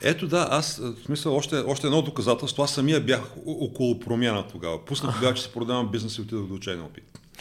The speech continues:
Speaker 2: <laughs> Да, да.
Speaker 1: <laughs> Да. А, да, к-, какво да го посъветвам човека ли?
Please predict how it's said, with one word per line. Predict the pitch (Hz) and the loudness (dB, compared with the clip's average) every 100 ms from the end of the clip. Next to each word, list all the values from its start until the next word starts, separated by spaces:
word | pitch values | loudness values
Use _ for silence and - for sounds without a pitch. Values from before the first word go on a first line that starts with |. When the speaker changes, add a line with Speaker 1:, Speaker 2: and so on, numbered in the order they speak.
| - 147 | -2 2
Speaker 2:
<laughs> | |
Да, | 131 | 4
да. | 123 120 117 110 110 - - | 8 8 8 2 -6 -14 -14
Speaker 1:
<laughs> | - - | -16 -8
Да. | 104 98 - - - - - | -4 -4 -4 -16 -18 -12 -4
А, | 104 101 101 95 - 90 | 0 2 2 -2 -6 -12
да, | 101 110 107 107 104 | -8 0 2 2 0
к-, | - | -6
какво | 107 - 165 | -4 0 2
да | |
го | 160 160 | 2 -2
посъветвам | 135 - 127 175 175 147 | -4 -4 -2 -2 -4 -8
човека | 110 123 135 - 107 | -6 -2 0 0 0
ли? | 85 69 | 0 -4